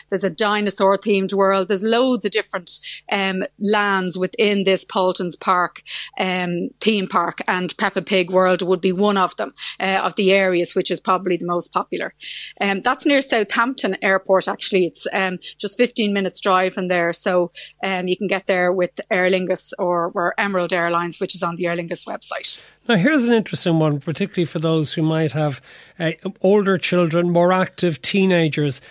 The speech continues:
Speaker 2: The Bear Grylls Adventure, what's involved in that?
Speaker 1: Yeah, this is in Birmingham, um, and it's in the N E C, so it's one of those you can do, uh, year round, regardless of the weather.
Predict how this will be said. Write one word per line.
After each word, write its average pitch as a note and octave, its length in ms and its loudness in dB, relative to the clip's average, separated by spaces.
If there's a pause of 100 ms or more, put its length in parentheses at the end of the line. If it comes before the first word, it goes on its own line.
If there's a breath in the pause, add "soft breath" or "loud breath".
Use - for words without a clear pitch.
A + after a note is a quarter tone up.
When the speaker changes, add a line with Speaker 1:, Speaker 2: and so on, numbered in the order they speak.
(120)
Speaker 2:
The F#3+ 80 0
Bear A#3 380 4
Grylls F#3 480 2
Adventure, E3 720 2
what's D3+ 280 -2
involved G#3+ 360 2
in F#3 100 2
that? G#3+ 380 0 (480 soft breath)
Speaker 1:
Yeah, D4+ 220 4
this F4+ 240 0
is F#4 140 2
in C4 140 4
Birmingham, C4+ 720 2
um, E3 40 -2 (240 loud breath)
and G#3 440 0
it's G#3 120 -2
in A3+ 180 0
the G#3 260 -2
N G#3 160 0
E F3+ 100 -4
C, G#3+ 380 0
so G3+ 260 2
it's G3 100 -4
one A#3 140 -2
of A3 80 -2
those G#3 260 2
you G3 60 -10
can F#3+ 140 -12
do, G3 440 -2
uh, F#3+ 200 -2
year G3 280 4
round, G3 380 0
regardless G3+ 460 0
of F3 100 -12
the G3 80 -4
weather. F#3+ 340 0